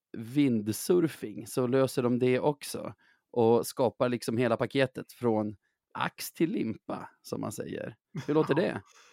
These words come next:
Speaker 2: Ja, det är väl perfekt. Jag ska kontakta dem när det, när det kan vara något annat också. Kanske behöver hjälp med barnen, då fixar de det om inte annat. Så det är super.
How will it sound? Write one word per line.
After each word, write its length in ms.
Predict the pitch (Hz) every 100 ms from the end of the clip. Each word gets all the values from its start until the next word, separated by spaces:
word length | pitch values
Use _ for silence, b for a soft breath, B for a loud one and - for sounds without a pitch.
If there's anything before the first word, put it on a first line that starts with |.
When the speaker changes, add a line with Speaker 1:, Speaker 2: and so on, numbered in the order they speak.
| b b
Speaker 2:
Ja, 340 | - 220 127 120
det 60 | 135
är 40 |
väl 160 | 160 147
perfekt. 520 | 139 131 160 165 -
Jag 400 | 127 139 139 139
ska 200 | 135 143
kontakta 500 | 135 147 151 143 151
dem 180 | 139 139
när 100 | 135
det, 420 | 135 131 127 123 131 220
när 140 | 170
det 60 | 170
kan 160 | 185 180
vara 120 | 175
något 80 | 165
annat 300 | 156 180 165
också. 300 | 160 - 123
Kanske 200 | 147 127
behöver 180 | 143
hjälp 160 | 147 139
med 120 | 135
barnen, 360 | 135 147 127 123
då 60 |
fixar 320 | 127 131 - 131
de 140 | 120
det 140 | 123
om 140 | 120 113
inte 160 | 107
annat. 280 | 113 - _
Så 160 | - 110 _ _ b b b b b _
det 60 |
är 40 | 131
super. 400 | 165 180 123